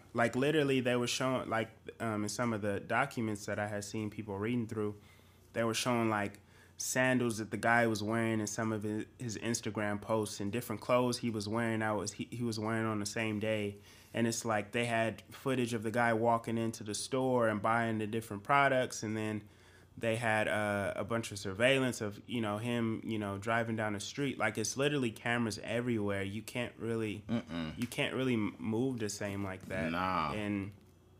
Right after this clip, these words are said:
Speaker 1: you know what I mean? Uh, it's, it's, it's good.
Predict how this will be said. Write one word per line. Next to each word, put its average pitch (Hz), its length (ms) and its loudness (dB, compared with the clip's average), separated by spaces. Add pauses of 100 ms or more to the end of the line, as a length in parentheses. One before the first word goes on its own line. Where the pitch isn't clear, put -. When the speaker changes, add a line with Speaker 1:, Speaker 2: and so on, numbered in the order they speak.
(220)
Speaker 1:
you 120 100 2
know 117 120 6
what 117 100 4
I 113 80 4
mean? 117 320 2
Uh, 104 140 -2 (120)
it's, 113 380 -4
it's, - 320 -6 (260)
it's 104 420 -8
good. 135 540 4